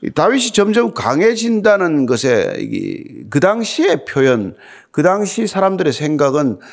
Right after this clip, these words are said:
아내가 많아지고 자녀가 많아지는 것이 강해지는 것의 하나의 그 사인으로 봤단 말이에요. 그러니까 결혼을 많이 하게 되고 또 자식이 많이 태어나는 거,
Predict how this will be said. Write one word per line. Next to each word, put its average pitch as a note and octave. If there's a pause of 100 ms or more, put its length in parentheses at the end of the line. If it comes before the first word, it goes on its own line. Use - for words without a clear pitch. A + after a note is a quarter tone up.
(160)
아내가 F#3+
많아지고 A#2
자녀가 F#3+
많아지는 B2
것이 A2+ (420)
강해지는 D#3
것의 D#3
하나의 -
그 -
사인으로 F#3+
봤단 -
말이에요. - (920)
그러니까 G#2 (460)
결혼을 D3
많이 G2+
하게 B2+
되고 G#2+ (340)
또 G#2
자식이 B2
많이 G#2
태어나는 B2
거, F2